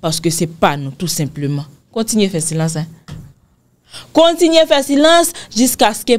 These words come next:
pwochen men sòl la l ap fout tonbe nan moun, ba w l ap tonbe nan dengwon nou. Oh wi, medam mesye. Jodi a m vle di w jwenn yon antant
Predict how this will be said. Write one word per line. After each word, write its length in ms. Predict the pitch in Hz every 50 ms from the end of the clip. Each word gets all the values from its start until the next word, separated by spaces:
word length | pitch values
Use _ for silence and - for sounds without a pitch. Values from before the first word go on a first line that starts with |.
| 233
pwochen 380 | - 196 196 - - - 240 214
men 100 | 196 190
sòl 220 | - - 185 165 175
la 120 | 180 175 175
l 60 | 170
ap 60 | 170
fout 180 | - - 170 -
tonbe 200 | - 196 175 170 160
nan 100 | 160 160
moun, 220 | 165 165 165 160
ba 80 | 160 156
w 220 | 151 151 151 143 127 - _ _ _ _ _ _ _ _ - - - - - - _ _ _ _ _ _ _ _ _ _ _ _ _ - -
l 100 | - 302
ap 160 | 349 381 370 427
tonbe 240 | 427 440 440 427 427 415
nan 160 | 415 392 403
dengwon 540 | 440 453 381 285 262 302 339 349 349 339 349
nou. 400 | 370 370 381 381 359 311 247 190 - - - _ _ _ _ _
Oh 160 | - 269 269
wi, 140 | 294 277 262 - - - _ _ _ _ - - - - - _ _ _ _ _ _ _ _ _ _ _ _ _ _ _ _ _ _ _ _ _ _ _ _ _ _ _ _ _ _ _ _ _ _ _ _ _ _ _ - - - - _ _ _ _ _ _ _ _ _ _ _ _ -
medam 300 | 226 285 359 370 339 311
mesye. 400 | 302 294 294 - - 294 294 294 294 294 285 - - - - 277 269 - - - - _ _ _ _ _ _ _ _ _ _ _ - 185
Jodi 380 | 180 175 170 160 175 185 170 156
a 140 | 147 156 180 - - _ _ _ _ - - - - _ _ _
m 120 | - 180
vle 160 | 175 196 180 180
di 100 | 156 180
w 120 | 180 156 147 147 - - - 147
jwenn 280 | 151 202 247 262 240 220
yon 100 | 196 180
antant 300 | 180 180 - 214 202 196